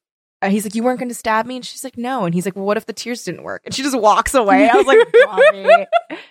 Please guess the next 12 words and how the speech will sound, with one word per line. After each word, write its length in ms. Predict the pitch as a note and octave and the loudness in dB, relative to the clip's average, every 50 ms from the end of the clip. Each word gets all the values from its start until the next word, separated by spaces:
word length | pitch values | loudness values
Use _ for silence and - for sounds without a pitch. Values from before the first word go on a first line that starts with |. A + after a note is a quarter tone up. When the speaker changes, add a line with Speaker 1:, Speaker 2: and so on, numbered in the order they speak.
| _ _ | _ _
Speaker 1:
She's 180 | _ - B3+ B3 | _ -8 0 0
like, 140 | A#3 - - | 0 0 0
"Mm, 240 | - A#3+ A#3 A3+ A3 | -6 -6 -2 0 2
not 160 | G#3+ G3 F#3+ | 2 2 2
answering 240 | F3+ E3+ E3 D#3 D#3+ | 0 -2 -4 -8 -8
that." 200 | D#3+ D#3 D3 - | -6 -8 -4 -4
<laughs> 540 | C4 G#3 - - - - _ _ - F#5+ - | -6 -6 -6 -12 -18 -18 _ _ -2 -2 -2
Speaker 2:
I 60 | D#4+ | -2
love 240 | B3+ G#3 F#3 F#3+ F3 | -8 -12 -12 -12 _
Buffy. 320 | F3+ F#3 F#3 - - G3 - | -14 -16 -16 -16 -20 -16 -6
<gasps> 520 | - A4 A#4+ A4 F4+ A#3 G#3+ - _ - | -2 0 0 0 0 0 -2 -4 _ -2
Um, 560 | C4 C4 B3+ B3 A#3+ A3+ G#3 F#3+ F#3+ F3+ F3+ | 0 2 2 2 0 0 -4 -6 -10 -14 -18